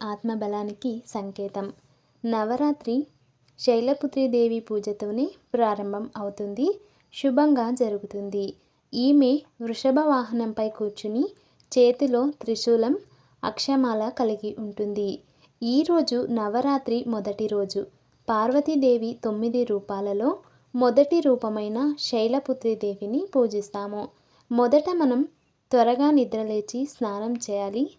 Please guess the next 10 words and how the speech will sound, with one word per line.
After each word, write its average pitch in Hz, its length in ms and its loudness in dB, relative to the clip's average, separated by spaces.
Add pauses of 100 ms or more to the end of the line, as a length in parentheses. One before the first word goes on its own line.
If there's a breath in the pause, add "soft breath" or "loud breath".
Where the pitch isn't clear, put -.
(120)
తర్వాత 247 420 0 (200)
ఇంటిని 214 400 -6
శుభ్రం 214 380 -8
చేసుకుని 220 600 -4 (500 soft breath)
పూజా 285 340 4
స్థలాన్ని 220 580 -2
శుభ్రం 220 400 -4
చేసుకోవాలి. 202 920 -8 (800 soft breath)
పూజా 269 400 4
రూమ్లో 240 420 2